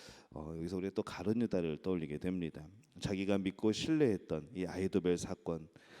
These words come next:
또 예수님의 제자 가룟 유다의 사건 역시 이렇게 신의와 충성을 저버린 참 그런 행위였던 겁니다.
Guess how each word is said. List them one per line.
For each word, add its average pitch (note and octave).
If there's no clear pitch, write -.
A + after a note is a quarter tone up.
또 D#3+
예수님의 C#3+
제자 B2
가룟 C3
유다의 A#2
사건 A#2+
역시 G#2
이렇게 G#2
신의와 A2
충성을 F#2+
저버린 F2
참 F#2
그런 F#2+
행위였던 D2+
겁니다. D#2